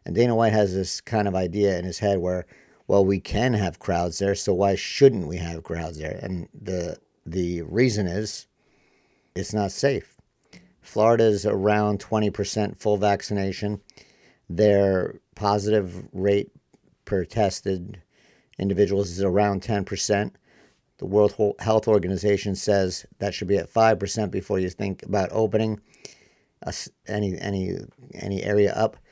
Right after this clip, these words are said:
Well, that was ignored. So now we're just letting, letting things go. Um, it makes no sense to me. There's no control here. There's no,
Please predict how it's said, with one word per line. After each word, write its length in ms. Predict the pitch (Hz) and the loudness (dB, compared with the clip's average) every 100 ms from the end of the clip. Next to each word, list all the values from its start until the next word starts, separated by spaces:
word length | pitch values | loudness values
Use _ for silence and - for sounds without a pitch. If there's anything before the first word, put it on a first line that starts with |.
| _ _ - | _ _ -2
Well, 120 | 95 | 2
that 140 | 101 104 | 4 4
was 160 | 104 | 0
ignored. 560 | 101 101 101 101 95 85 - _ _ _ _ _ _ _ _ | 0 0 2 2 2 -2 -14 _ _ _ _ _ _ _ _
So 160 | - 101 | -4 -2
now 180 | 101 | 0
we're 100 | 98 | 0
just 340 | 87 92 - - | -2 -6 -8 -2
letting, 400 | 101 101 98 87 _ _ _ _ _ | 0 2 0 -4 _ _ _ _ _
letting 280 | - 98 95 | -2 0 0
things 280 | 95 95 82 | -2 -4 -4
go. 340 | 98 82 76 - - | -2 -4 -4 -12 -18
Um, 380 | 82 - - - - _ - _ _ _ _ _ | -14 -14 -14 -16 -20 _ -20 _ _ _ _ _
it 80 | 98 | -4
makes 280 | 110 110 - | 0 -2 -2
no 120 | 107 | -4
sense 320 | - 101 95 | -2 -2 -2
to 80 | - | -6
me. 180 | 82 78 _ _ - - _ _ | -8 -10 _ _ -20 -20 _ _
There's 160 | 101 95 | -6 0
no 160 | 117 | 0
control 420 | 107 107 - 104 101 | 0 -2 2 2 4
here. 320 | 104 98 92 - _ | 4 2 0 -8 _
There's 280 | - 95 87 | -6 -4 -2
no, 500 | 104 98 95 92 | -2 0 0 -2